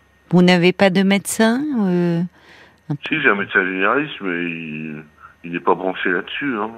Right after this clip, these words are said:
Speaker 1: Oui, c'est ça. Il, euh,
Speaker 2: Mm.
Speaker 1: vous n'y allez juste pour, euh, des problèmes physiques.
Speaker 2: Ouais.
Speaker 1: Oui.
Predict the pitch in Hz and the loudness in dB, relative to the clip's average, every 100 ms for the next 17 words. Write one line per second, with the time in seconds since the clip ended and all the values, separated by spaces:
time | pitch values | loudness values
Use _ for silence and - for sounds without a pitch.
0 | 107 _ _ 185 190 175 - 170 180 151 | -20 _ _ 4 4 2 -2 0 2 4
1 | 143 139 139 135 131 131 123 - 175 90 | 2 2 0 0 0 -2 -4 -6 -10 -12
2 | 95 - - 147 156 156 151 160 135 151 | -12 -16 0 4 6 6 6 4 2 2
3 | 190 180 - 156 151 147 139 - 160 175 | 2 2 0 2 4 4 2 0 2 2
4 | 170 - 196 196 185 - - _ _ _ | 2 -2 -4 -4 -6 -12 -20 _ _ _
5 | _ _ _ _ _ _ _ _ _ 104 | _ _ _ _ _ _ _ _ _ 2
6 | 101 101 - _ _ - 190 175 - | 4 4 -2 _ _ 0 2 2 -4